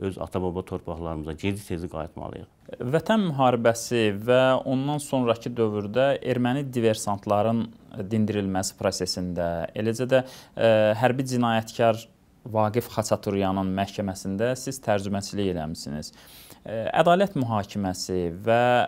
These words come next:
Speaker 2: hərbçilərimiz önündə onlar xarakter olaraq özlərini necə göstərirdilər?
Speaker 1: Valla təkcə Vaqif, e,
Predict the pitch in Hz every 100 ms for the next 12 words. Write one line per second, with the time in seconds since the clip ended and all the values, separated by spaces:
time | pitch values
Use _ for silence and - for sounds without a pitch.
0 | - - 127 123 - - 123 120 127 135
1 | - 110 101 98 101 120 123 139 - -
2 | 123 127 - 104 98 95 87 95 95 104
3 | 101 101 110 110 98 85 - 67 73 73
4 | - 53 - _ _ 120 123 110 143 139
5 | 147 151 143 135 131 131 123 135 131 -
6 | 104 117 113 107